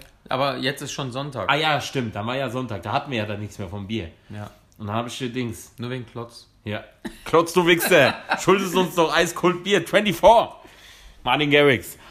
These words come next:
Speaker 2: Nein, und auf jeden Fall, äh, ja, hatte ich dann gesagt, „Hast du noch was?“ Und hast gesagt, „Du hast diese zwei Dosen noch.“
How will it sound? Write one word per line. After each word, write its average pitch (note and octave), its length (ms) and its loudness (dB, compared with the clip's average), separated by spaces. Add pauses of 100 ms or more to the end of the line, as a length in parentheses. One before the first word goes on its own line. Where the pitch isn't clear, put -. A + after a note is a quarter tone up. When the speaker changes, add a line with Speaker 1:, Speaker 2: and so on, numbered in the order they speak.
(100)
Speaker 2:
Nein, C#3 260 0
und B2+ 120 -2
auf A2+ 160 0
jeden D#3 180 -6
Fall, D3+ 260 -4
äh, C3+ 400 -6
ja, G2+ 260 -4 (280)
hatte A2+ 160 -6
ich - 60 -10
dann A#2+ 120 -4
gesagt, A2 240 -6
„Hast C#3 200 -6
du F3 40 -8
noch E3 140 -4
was?“ D#3+ 180 -6
Und D3+ 80 -8
hast C3+ 120 -10
gesagt, C#3 280 -8
„Du C#3 60 -4
hast C3 120 -8
diese A#2+ 240 -10
zwei A#2+ 200 -8
Dosen A#2 360 -4
noch.“ E2+ 160 -12